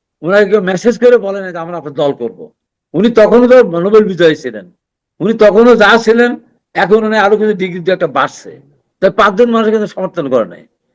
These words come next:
এখন উনি যে জায়গায় যাচ্ছেন, উনি ধ্বংস হয়ে যাক, এটা আমি চাই না। আর একটা ডক্টর ইউনূস যাতে নেই, উনি যাদের কথা শুনে এগোতে চাচ্ছেন, তাদের কথা শুনে যদি এগিয়ে যেতে চান,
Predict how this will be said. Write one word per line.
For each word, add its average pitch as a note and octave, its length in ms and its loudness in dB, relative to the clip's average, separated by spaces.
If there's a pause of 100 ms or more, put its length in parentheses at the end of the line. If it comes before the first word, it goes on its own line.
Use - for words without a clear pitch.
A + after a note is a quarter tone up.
(160)
এখন A#3 300 2
উনি A#3+ 180 2
যে G3 140 4
জায়গায় G3+ 240 2
যাচ্ছেন, E3+ 500 -4 (460)
উনি E3+ 140 -4
ধ্বংস G3 320 0
হয়ে A3+ 160 6
যাক, G#3+ 120 0
এটা F#3+ 140 -4
আমি F3+ 120 -8
চাই D3 200 -4
না। A2+ 200 -18 (460)
আর D#3+ 140 2
একটা G3 180 0
ডক্টর F#3 280 -2
ইউনূস F3+ 200 -4
যাতে E3 180 -2
নেই, D3 400 -4 (440)
উনি G#3 180 4
যাদের G3+ 360 4
কথা G#3 300 -2
শুনে G#3 280 -10
এগোতে F#3 340 -2
চাচ্ছেন, F#3+ 440 -2 (420)
তাদের F#3+ 300 0
কথা G3 260 0
শুনে F#3 280 -6
যদি F#3 180 -4
এগিয়ে F3 300 0
যেতে D3+ 300 -8
চান, F#3+ 340 -2